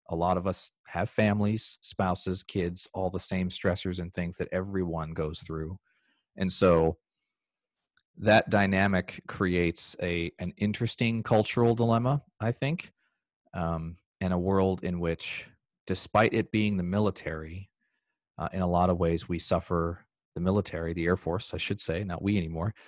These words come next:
suffers from some of the same issues that we see our largest companies suffer from.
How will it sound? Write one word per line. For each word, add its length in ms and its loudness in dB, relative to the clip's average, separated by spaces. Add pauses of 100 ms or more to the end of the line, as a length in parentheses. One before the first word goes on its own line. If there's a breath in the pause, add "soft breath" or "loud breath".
suffers 540 6
from 520 4 (480)
some 300 2
of 80 4
the 80 4
same 380 2
issues 400 -2
that 160 -2
we 100 -4
see 240 -4
our 140 -2
largest 420 -2
companies 440 -10
suffer 280 -12
from. 300 -16